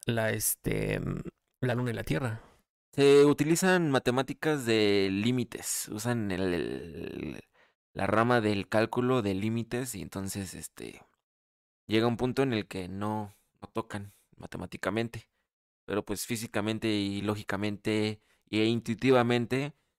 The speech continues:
Speaker 2: uno pensaría que es lo que la razón dice que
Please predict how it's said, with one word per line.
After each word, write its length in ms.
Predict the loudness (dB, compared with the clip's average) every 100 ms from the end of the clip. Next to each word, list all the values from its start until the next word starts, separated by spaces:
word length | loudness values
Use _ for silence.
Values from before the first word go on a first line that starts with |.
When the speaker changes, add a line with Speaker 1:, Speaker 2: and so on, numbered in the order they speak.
| _ _ _ _ -8
Speaker 2:
uno 240 | -4 -2
pensaría 440 | -2 -4 -4 -6 -6
que 140 | -8
es 80 | -8
lo 140 | -10 _
que 320 | -20 -20 _ _ _ _ _ _ _
la 100 | -10
razón 340 | -10 -10 -8 -8
dice 280 | -6 -8 -12
que 160 | -20